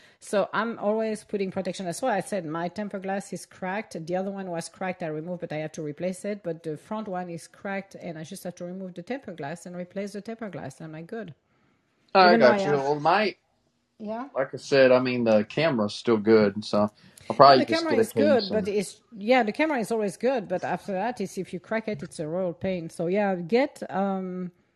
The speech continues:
Speaker 1: I will highly recommend to get, um, uh, a cover for the phone and whatever you're using, and it depends on what you're doing. You know, if you're in the office, then you don't need the Armor one unless you're somebody who do or throw their phone in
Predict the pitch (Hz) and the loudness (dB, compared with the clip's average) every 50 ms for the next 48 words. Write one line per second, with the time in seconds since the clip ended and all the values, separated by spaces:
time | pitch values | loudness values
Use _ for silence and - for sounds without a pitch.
0 | _ _ _ _ _ 190 202 208 208 196 190 185 180 220 233 240 226 208 196 190 | _ _ _ _ _ -4 -2 -2 0 -2 -2 -2 -2 -2 0 0 0 0 -2 -2
1 | - - 202 190 190 196 190 - - 185 170 156 185 175 170 165 - - - - | -2 -4 -6 -6 -6 -6 -6 -6 -6 -6 -2 0 2 2 0 0 -4 -10 -16 -14
2 | - - 147 139 127 117 - - - - - - - - - _ _ _ _ _ | -10 -8 -6 -6 -6 -8 -10 -12 -16 -16 -18 -20 -20 -20 -20 _ _ _ _ _
3 | _ 170 175 175 180 202 214 220 - _ _ _ _ 202 180 165 - - - - | _ -12 -10 -10 -10 -12 -16 -18 -20 _ _ _ _ -10 -10 -10 -10 -12 -6 -4
4 | 190 185 175 185 180 175 170 - - 175 170 175 180 170 - - 185 180 180 175 | -2 -2 0 0 0 0 -2 -4 -6 -6 -6 -4 -6 -6 -8 -6 -6 -6 -4 -4
5 | 175 175 160 - _ - 170 170 170 165 160 156 175 190 220 214 214 214 220 202 | -6 -6 -8 -10 _ -10 -8 -8 -6 -4 -2 0 0 0 0 0 0 -2 0 0
6 | 190 185 175 170 180 208 220 190 196 190 190 175 196 - 202 185 196 - 226 220 | 0 0 0 0 0 0 -2 -2 -4 -6 -6 -6 -6 -6 -4 -4 -2 -2 -2 -4
7 | 214 - - 196 190 185 180 185 180 180 175 175 160 175 180 185 180 170 170 175 | -6 -6 -6 -6 -4 -2 -2 -2 -2 -2 -4 -4 -4 -4 -4 -4 -4 -6 -6 -6
8 | 185 160 127 135 151 160 - 165 - - 151 151 156 151 160 180 202 - 214 208 | -6 -6 -6 -8 -10 -10 -12 -10 -6 -6 -4 -4 -2 -2 0 0 0 0 0 0
9 | 202 - - - 175 180 175 165 160 170 180 185 185 185 170 160 135 98 143 160 | 0 0 -4 -6 -6 -4 -4 -4 -4 -4 -4 -2 -4 -2 -2 -2 -4 -4 -4 -6
10 | 165 170 185 190 196 196 190 - 156 160 156 160 165 170 175 170 - - 175 165 | -6 -6 -6 -6 -6 -8 -8 -8 -8 -6 -4 -2 -2 -2 -2 -4 -4 -6 -6 -6
11 | - - 185 175 160 160 165 165 165 156 147 147 151 156 - _ _ _ _ _ | -6 -6 -6 -6 -4 -2 -2 -2 -2 -2 -2 -2 -4 -6 -10 _ _ _ _ _
12 | _ _ _ _ _ _ 170 143 175 185 185 180 180 185 160 151 156 - - - | _ _ _ _ _ _ -4 0 2 4 4 4 4 2 0 0 -2 -4 -6 -4
13 | - 190 190 175 165 160 - - - 196 180 175 170 165 156 156 165 | -4 -2 -2 -2 -2 -4 -4 -8 -10 -10 -10 -10 -10 -8 -6 -4 -4